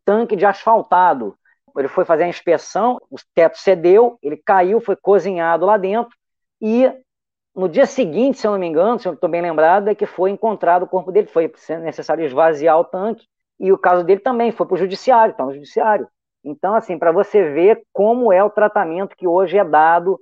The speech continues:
aos trabalhadores nesse contexto de privatização na Petrobras.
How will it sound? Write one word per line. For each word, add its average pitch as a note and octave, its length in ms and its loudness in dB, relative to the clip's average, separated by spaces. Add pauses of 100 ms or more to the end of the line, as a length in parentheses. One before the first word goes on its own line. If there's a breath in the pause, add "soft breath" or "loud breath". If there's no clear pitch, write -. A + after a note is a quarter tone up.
(220)
aos F3+ 240 0
trabalhadores E3+ 760 0 (200)
nesse G#3 420 0
contexto F3 500 -6
de E3 80 -12
privatização D#3 920 -4 (300)
na E3 200 -2
Petrobras. B2+ 800 -2